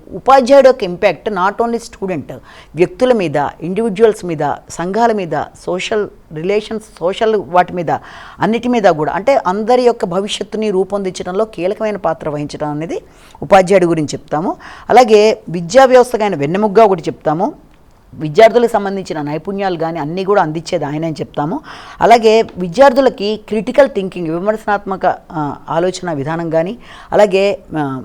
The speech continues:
మేధా సంపత్తుని అది ఇది గ్రి-, ఇది ప-, పెంచడంలో కానీ, భావోద్వేగాల యొక్క విషయంలో కానీ, అన్ని విషయంలోనూ ఉపాధ్యాయుడి యొక్క, ఆ, సపోర్ట్ అనేది ఖచ్చితంగా ఉంటుంది. అందుకని వాళ్ళని ఉపాధ్యాయులు కేవలం విద్యావేత్తల్లా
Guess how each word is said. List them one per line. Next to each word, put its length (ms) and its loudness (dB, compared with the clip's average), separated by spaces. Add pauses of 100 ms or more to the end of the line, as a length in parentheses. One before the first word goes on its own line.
మేధా 380 2
సంపత్తుని 920 -4
అది 140 -4
ఇది 380 -6
గ్రి-, 420 -10
ఇది 200 -8 (100)
ప-, 200 -4
పెంచడంలో 460 2
కానీ, 200 -2
భావోద్వేగాల 800 0
యొక్క 280 -2
విషయంలో 440 -6
కానీ, 240 -8 (360)
అన్ని 180 -6
విషయంలోనూ 520 -4
ఉపాధ్యాయుడి 500 -4
యొక్క, 500 -6 (100)
ఆ, 300 -14 (320)
సపోర్ట్ 320 0
అనేది 340 -4
ఖచ్చితంగా 480 -8
ఉంటుంది. 400 -6 (400)
అందుకని 680 2
వాళ్ళని 500 2
ఉపాధ్యాయులు 580 4
కేవలం 580 2
విద్యావేత్తల్లా 880 2